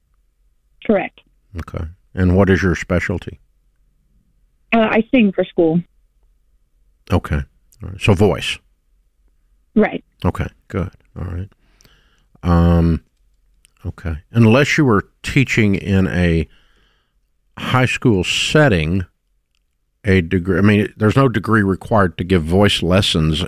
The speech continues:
Speaker 2: on, as an independent person. You know that, right?
Speaker 1: Correct. Correct.
Speaker 2: Okay. Um,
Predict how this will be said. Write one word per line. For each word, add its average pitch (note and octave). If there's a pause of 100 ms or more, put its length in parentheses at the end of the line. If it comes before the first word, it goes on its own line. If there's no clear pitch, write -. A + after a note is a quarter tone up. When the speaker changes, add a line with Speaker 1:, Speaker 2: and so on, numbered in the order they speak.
Speaker 2:
on, F2+
as E2
an E2+
independent F2
person. F2+
You E2+
know F2
that, A#1
right? D#2+ (1120)
Speaker 1:
Correct. G3+ (300)
Correct. F3+ (260)
Speaker 2:
Okay. F#2 (920)
Um, D#2+